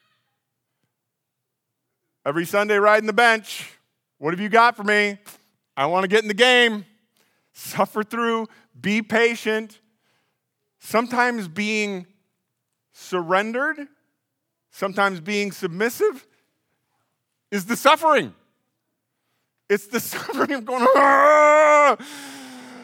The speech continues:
Because what is it? It's letting go of my pride, continuing to submit, letting go of what I want, what I think,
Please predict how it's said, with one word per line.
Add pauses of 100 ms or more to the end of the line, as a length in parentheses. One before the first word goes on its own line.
(420)
Because
what
is
it? (160)
It's (240)
letting
go
of
my
pride, (1500)
continuing
to
submit, (680)
letting
go
of
what
I
want,
what
I
think,